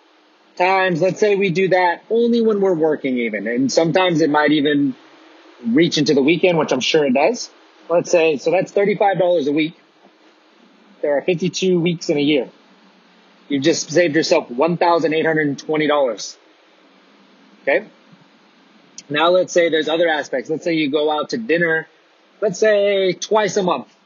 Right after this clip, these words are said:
And let's say it's a really nice dinner. So let's say you're spending, and I, I'm guessing on this, right? Um, because I,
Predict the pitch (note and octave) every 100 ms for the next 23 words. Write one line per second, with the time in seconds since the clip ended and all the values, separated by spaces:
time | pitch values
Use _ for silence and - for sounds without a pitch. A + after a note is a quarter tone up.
0 | _ _ - D3 D3+ F3 E3+ E3 D3+ F3+
1 | F3+ E3 D#3+ D#3+ - - C3+ A#2 - C#3+
2 | D#3+ - E3+ D#3+ D#3 - E3+ D#3+ D3+ D3+
3 | C#3+ _ _ _ _ C3+ C3+ C#3+ F3 F#3
4 | D3 D#3+ C3+ E3+ D#3 E3+ D3 C3+ C#3 D3
5 | - - _ _ _ _ B2+ C3 D3 C3+
6 | _ _ _ C#3 D3 C#3+ C3+ B2+ A#2+ A#2
7 | _ _ _ _ _ _ _ C3+ D3+ D3